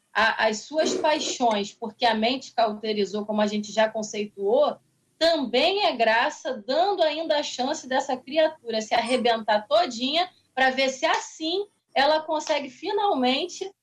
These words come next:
lembrar que a graça de Deus existe para a salvação e para uma vida de santidade.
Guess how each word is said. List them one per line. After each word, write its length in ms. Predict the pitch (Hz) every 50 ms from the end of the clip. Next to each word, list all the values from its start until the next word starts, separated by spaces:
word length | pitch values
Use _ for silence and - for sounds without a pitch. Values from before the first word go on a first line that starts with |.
| _ _ _ _ _ _ -
lembrar 500 | 240 277 339 415 453 277 269 254 294 370
que 100 | - 392
a 80 | 392 320
graça 520 | 285 254 254 262 285 311 - - 359 349
de 140 | - 330 254
Deus 320 | 220 240 247 277 302 277
existe 640 | 302 277 247 208 208 233 254 311 320 - - 339 - -
para 300 | - 254 254 285 311 311 311
a 20 |
salvação 880 | 311 - - 262 254 240 240 233 220 - - - 247 247 269 302 311 320
e 80 | 269
para 180 | - 269 269 285
uma 160 | 277 269 262
vida 200 | 247 262 262 262
de 80 | 254 -
santidade. 680 | 277 269 262 - 294 302 302 226 190 180 175 175 -